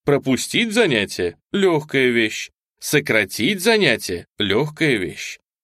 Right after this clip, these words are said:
Поехать купить фастфуд – легкая вещь. Ввести привычку съедать конкретную порцию пищи на ланч – правильная вещь.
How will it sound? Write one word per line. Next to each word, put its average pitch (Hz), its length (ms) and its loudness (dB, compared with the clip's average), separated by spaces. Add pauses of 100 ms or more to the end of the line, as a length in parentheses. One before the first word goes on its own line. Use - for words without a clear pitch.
(120)
Поехать 127 560 2
купить 143 400 -4
фастфуд – 190 800 -4
легкая 151 560 0
вещь. - 400 -6 (360)
Ввести 135 640 0
привычку 147 600 0
съедать 117 560 0
конкретную 117 680 -2
порцию 120 580 -2
пищи - 460 -4
на 90 160 0
ланч – 214 420 0 (280)
правильная 95 760 0
вещь. 87 400 -6